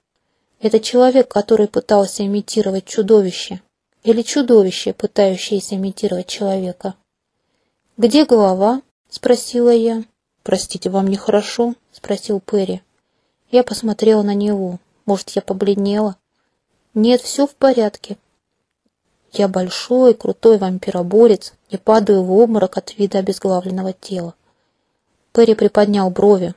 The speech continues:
но он был слишком хорошо воспитан, чтобы углубляться в эту тему. Он провёл меня футов восемь по тротуару. Там кто-то прикрыл голову пластиковой накидкой.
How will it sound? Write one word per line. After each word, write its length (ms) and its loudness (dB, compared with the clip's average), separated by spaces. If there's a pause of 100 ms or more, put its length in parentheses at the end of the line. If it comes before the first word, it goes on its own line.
но 140 -2
он 100 0
был 160 2
слишком 400 -2
хорошо 460 -2
воспитан, 520 -4
чтобы 300 -2
углубляться 580 0
в 60 -6
эту 220 -6
тему. 420 -6 (560)
Он 140 0
провёл 400 4
меня 260 -2
футов 420 -4
восемь 320 0
по 120 -6
тротуару. 720 -2 (640)
Там 220 2
кто-то 360 0
прикрыл 520 0
голову 480 4
пластиковой 640 -6
накидкой. 720 -8